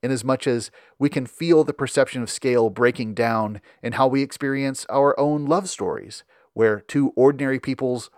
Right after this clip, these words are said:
ordinary romance is felt as grandly as any fairy tale courtship of prince and princess, and common betrayals can have the sting of great tragedies. Well,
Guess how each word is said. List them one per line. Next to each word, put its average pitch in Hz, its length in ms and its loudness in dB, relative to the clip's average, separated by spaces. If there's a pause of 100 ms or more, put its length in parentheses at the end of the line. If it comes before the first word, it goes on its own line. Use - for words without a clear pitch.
(160)
ordinary 127 460 0
romance 120 720 -2
is 110 180 -8
felt 131 400 -2
as 110 180 -4
grandly 110 720 -4
as 107 160 -6
any 113 220 -6
fairy 113 320 -4
tale 107 220 -4
courtship - 480 -6
of 98 240 -8
prince - 420 -8
and 101 200 -12
princess, 98 600 -6 (380)
and 101 240 -10 (220)
common 127 360 0
betrayals 104 680 0
can 98 140 -12
have 101 300 -6
the 101 100 -8
sting 101 540 -8 (160)
of 98 140 -18
great 101 240 -6
tragedies. - 680 -8 (1300)
Well, 87 260 -8